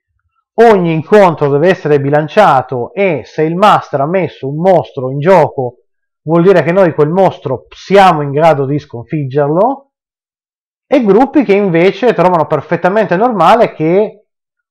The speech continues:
anche se il grado di sfida dice una cosa, non necessariamente vuol dire che quel mostro allora sia facile o che quel mostro sia difficile,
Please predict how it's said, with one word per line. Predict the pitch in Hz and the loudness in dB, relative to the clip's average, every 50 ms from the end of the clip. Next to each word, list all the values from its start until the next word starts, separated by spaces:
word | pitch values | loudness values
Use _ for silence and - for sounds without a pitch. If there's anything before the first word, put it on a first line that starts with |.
| _ _ | _ _
anche | - 233 247 226 196 175 - 165 156 151 | 2 2 4 4 2 0 -2 -2 -2 -2
se | 151 - - 208 208 | -2 0 0 2 2
il | 190 180 160 156 151 143 | 2 2 0 -2 -4 -4
grado | 139 160 185 202 196 185 | -2 2 2 2 2 2
di | 165 160 | 0 -2
sfida | 147 - - 220 214 190 156 143 | -4 -6 -6 -4 -2 0 0 -2
dice | 147 190 202 - - 160 | -2 -2 -4 -4 -6 -6
una | 175 214 214 | -6 -6 -4
cosa, | - 180 165 147 147 147 143 160 165 185 196 - - _ _ _ _ _ _ | -2 -2 0 0 0 0 2 2 2 2 2 -2 -8 _ _ _ _ _ _
non | 175 190 226 226 208 | 0 2 2 2 2
necessariamente | 190 175 - - 170 - 202 202 226 196 175 180 175 185 196 | 0 -2 -2 -4 -2 0 2 2 2 2 0 -2 0 0 0
vuol | 175 160 147 | 0 0 0
dire | 147 156 165 | 0 0 -2
che | 143 151 | -2 -2
quel | - 208 190 | -2 -2 -2
mostro | 170 151 151 165 - - 175 160 | 0 0 -2 -2 -2 -2 0 0
allora | 147 139 147 147 135 | 2 2 2 0 -2
sia | 127 - - 135 131 | -4 -4 -6 -6 -6
facile | - - - 185 160 147 139 - - 190 185 175 | -6 0 2 4 4 4 2 2 -2 -2 -2 0
o | 151 | -2
che | - 135 | -2 -4
quel | 123 139 135 | -8 -8 -6
mostro | 139 156 160 - - 131 | -4 -6 -6 -6 -8 -12
sia | 110 - 165 139 | -8 -6 -6 -6
difficile, | 120 117 117 156 196 - _ - 147 143 135 - - 147 143 151 175 196 - | -6 -6 -8 -8 -8 -8 _ -8 -6 -6 -6 -6 -6 -4 -2 0 -2 -2 -4